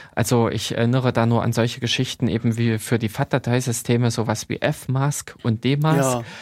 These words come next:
Speaker 1: die man setzen möchte, um, äh, dass nicht alle möglichen Dateien
Speaker 2: <laughs>
Speaker 1: halt, äh, in Ausführungsbit
Speaker 2: Mhm.
Speaker 1: haben,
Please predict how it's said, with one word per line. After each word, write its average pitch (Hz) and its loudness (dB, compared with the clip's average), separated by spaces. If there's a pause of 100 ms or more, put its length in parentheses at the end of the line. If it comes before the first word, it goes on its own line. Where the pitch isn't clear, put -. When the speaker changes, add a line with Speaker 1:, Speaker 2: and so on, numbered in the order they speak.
(160)
Speaker 1:
die 131 2
man 117 2
setzen 120 -2
möchte, 131 0
um, 117 2
äh, 110 2
dass - -4
nicht 120 -4
alle 117 2
möglichen 117 -2
Dateien 120 0
Speaker 2:
<laughs> - -
Speaker 1:
halt, 113 0 (500)
äh, 113 2
in 113 -2
Ausführungsbit 139 -2
Speaker 2:
Mhm. - -8
Speaker 1:
haben, 156 0